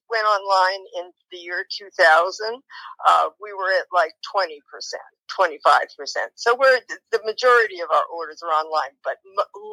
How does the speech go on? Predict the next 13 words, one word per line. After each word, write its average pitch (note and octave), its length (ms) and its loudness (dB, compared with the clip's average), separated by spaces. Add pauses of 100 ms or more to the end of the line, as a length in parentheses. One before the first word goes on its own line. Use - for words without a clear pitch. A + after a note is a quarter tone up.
(100)
lot C#4 300 6
of F#3+ 60 -8 (120)
people A3 340 -4 (300)
will F#3+ 120 -2
have G#3+ 220 4
the G3+ 160 -8
catalog G3+ 540 4
in E3 140 -12 (120)
front G3 240 0
of D#3+ 140 -6
them - 160 -18 (420)
and, E3 400 0 (160)
uh, D#3+ 380 4